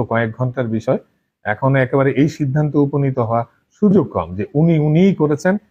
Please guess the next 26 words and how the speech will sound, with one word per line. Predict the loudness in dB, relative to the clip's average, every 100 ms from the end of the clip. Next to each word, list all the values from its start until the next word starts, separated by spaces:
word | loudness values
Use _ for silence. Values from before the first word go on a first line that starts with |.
| _ _ _
এতটা | -4 -2 -2 -2
সময় | -2 -2 -2
করেছেন, | -2 -4 -4 0
এইভাবে | 2 2 0 -4
করেছেন। | -8 -16 -20 _ _ _ _ _ -6
আমরা | -2 0
এখনো | 0 -2 -2 -2
বিশ্লেষণ | -2 -2 -4 -2 -4
করছি। | -4 -4 -6
তবে | -4 -2 0
আপনাকে | -2 -4 -6 -2 -2
বলে | 0 0
দেই, | 2 0 0 -6 _ _ _ _
আহ, | -10 -4
একটা | -4 -2 -4
পঁয়তাল্লিশ | 0 -2 0 0 -2 -2
থেকে | -2 0 0 0 _ _
চারটা | -6 -4 -4
ত্রিশ | 0 2 2 -2 -16 _ _
রাত্র | -4 -2 -4 -12 -8
গতকাল | -8 -8 -10 -14 -18 _ -2
এই | 0 2
সময়ের | 0 0
মধ্যে | 0 -4 -6
ঘটনা | -8 -8 -8
ঘটেছে। | -8 -8 -10 -10